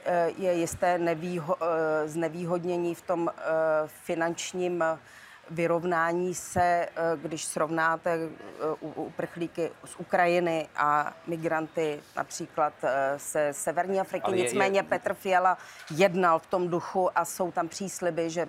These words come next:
Speaker 1: to finanční, eh, vyrovnání bude, eh, výhodnější pro Českou republiku. To znamená, pro Českou rep-, je to,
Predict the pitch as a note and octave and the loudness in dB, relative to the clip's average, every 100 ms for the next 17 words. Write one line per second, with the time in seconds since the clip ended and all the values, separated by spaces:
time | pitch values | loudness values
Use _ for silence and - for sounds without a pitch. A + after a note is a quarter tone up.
0 | - F3 D#3+ F3+ D#3+ E3 - F3+ E3+ D#3+ | -2 -2 -2 -2 -2 -2 -4 -4 -4 -6
1 | - - - - E3 E3 D#3+ F3 E3+ E3+ | -14 -20 -18 -4 2 2 2 2 2 2
2 | D#3+ E3+ E3+ D#3+ D#3+ D#3 D#3 - - D#3 | 2 2 -2 -2 2 4 4 2 0 2
3 | D3+ C#3+ C#3 D3 E3 G3 F#3 F#3 F3 G3+ | 4 2 0 -2 -2 0 0 0 -2 -6
4 | F#3 - F3 F3 D3+ - F#3 - F#3+ F#3 | -6 -2 0 0 -4 -6 -8 -4 -2 0
5 | F3+ G3 F#3 F#3 F#3+ F#3 F3+ F3+ F#3 F3+ | -2 -4 -4 -4 -4 -2 0 0 2 0
6 | D#3+ E3 - F#3 - F#3+ F#3 F#3 - F3+ | 0 -4 -8 -10 -4 -2 -2 -4 -2 -2